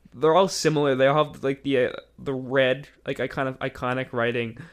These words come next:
with, uh, the Film Theory logo in the top or one of the corners. And I think that does a good job of, like, you're like,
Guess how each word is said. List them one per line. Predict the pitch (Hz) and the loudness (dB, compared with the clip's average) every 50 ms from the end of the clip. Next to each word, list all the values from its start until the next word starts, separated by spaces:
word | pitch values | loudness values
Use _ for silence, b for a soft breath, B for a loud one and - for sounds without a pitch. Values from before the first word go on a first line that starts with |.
| B B _ | B B _
with, | - 131 - - - | -14 -14 -4 0 2
uh, | 127 123 123 | 2 2 2
the | 120 113 120 | 0 -2 -2
Film | - - 160 151 147 | -2 0 0 0 -2
Theory | 135 - 147 139 135 | -2 -2 -2 0 2
logo | 135 135 135 139 131 135 135 | 2 2 2 4 2 2 2
in | 135 139 | 0 0
the | 139 127 123 | -2 -4 -4
top | 127 - - 127 120 120 - - - | -4 -2 0 0 0 0 -4 -8 -6
or | - 131 123 | -4 -4 -2
one | 127 131 131 | -2 -2 -4
of | 120 | -4
the | 107 117 | -6 -8
corners. | - - 123 117 110 107 110 110 - - - - _ _ _ _ _ _ _ _ _ _ _ _ _ _ - - | -8 -6 -6 -4 -4 -4 -6 -6 -10 -14 -18 -20 _ _ _ _ _ _ _ _ _ _ _ _ _ _ -14 -12
And | 117 107 | -10 -10
I | 127 | -6
think | 120 139 135 131 - _ _ | -4 -4 -4 -6 -8 _ _
that | - 135 131 127 | 0 2 2 2
does | 131 135 131 | 0 -4 -8
a | 131 | -8
good | 131 127 | -8 -6
job | 113 107 117 | -6 -6 -6
of, | 123 123 | -4 -4
like, | 104 104 101 - _ | -6 -6 -6 -8 _
you're | - - 117 | -6 -4 -4
like, | 92 - - | -4 -4 -6